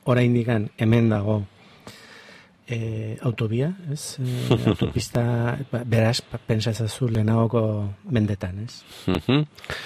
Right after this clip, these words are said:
Speaker 2: Done Jakuerako bidea aipatu duzu, eta Arako bidean zetorrela uste dut gure lehenengo bidazti horietako bat, ez da? Amere-, e, hamabigarren mendean, bizitan etorri zitzeguna, hamegi piko.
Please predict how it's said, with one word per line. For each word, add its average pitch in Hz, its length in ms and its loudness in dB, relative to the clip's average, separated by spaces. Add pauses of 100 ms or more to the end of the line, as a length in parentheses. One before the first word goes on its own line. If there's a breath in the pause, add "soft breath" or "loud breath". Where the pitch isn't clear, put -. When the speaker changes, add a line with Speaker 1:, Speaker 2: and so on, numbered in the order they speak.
(160 loud breath)
Speaker 2:
Done 104 320 4
Jakuerako 101 560 4
bidea 98 340 4
aipatu 95 420 0
duzu, 120 300 0
eta 107 300 2 (200)
Arako 113 460 2
bidean 90 420 2
zetorrela 82 580 2
uste - 160 0
dut 90 160 4
gure 87 240 4
lehenengo 87 420 4
bidazti 87 680 2
horietako 82 500 2
bat, 85 240 2
ez 71 120 -8
da? 92 200 2
Amere-, 82 380 2
e, 80 640 2 (180)
hamabigarren 98 680 2
mendean, 95 580 4 (220)
bizitan 78 400 2
etorri 80 280 0
zitzeguna, 85 640 2 (220 loud breath)
hamegi 87 380 4
piko. 92 360 2